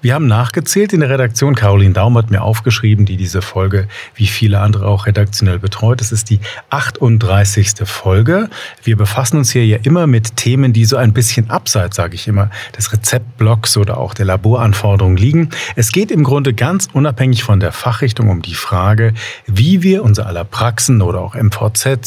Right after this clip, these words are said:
oder Belegabteilungen, wie wir die vielleicht so ein ganz kleines bisschen besser organisieren können, damit wir mehr Zeit für die Medizin haben, aber nicht nur,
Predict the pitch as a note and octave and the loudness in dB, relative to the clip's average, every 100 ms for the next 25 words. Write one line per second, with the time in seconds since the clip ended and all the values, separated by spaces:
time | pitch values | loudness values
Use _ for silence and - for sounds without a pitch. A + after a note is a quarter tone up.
0 | - G#2 F#2+ F2+ - - - - A2 G#2 | -2 -2 -4 -6 -8 -14 -16 -2 2 4
1 | D3+ - B2+ - A2 A2+ A2+ A2 G#2+ A2+ | 2 -2 -4 -2 0 4 4 4 4 2
2 | D#3 - D3+ C3 C3+ A#2 C#3 F#3 - - | 0 -2 -2 -2 -2 0 0 -4 -4 -4
3 | C3+ C3 A2 B2 - G#2+ G2 - G#2 G2 | -2 -2 0 -2 0 0 2 0 0 2
4 | F#2+ F#2+ F#2+ A2+ F#2 - G2 C#3 - - | 4 4 4 2 2 0 0 0 -2 -12
5 | G#2 G2+ G#2+ A2+ G#2+ G#2 - F#2 G#2 B2+ | -2 2 2 2 0 -2 0 4 4 4
6 | C3+ - - - F#2 G2 G2+ - - G2 | 0 -8 -6 -2 2 2 0 -4 -2 0
7 | F#2+ E2+ - - - B2 D#3 C#3+ D#3 C#3+ | 0 -4 -8 -6 -4 0 2 0 0 -2
8 | - F#2+ F2+ F2 - G#2 C3+ F#3 | -2 0 0 0 0 2 4 2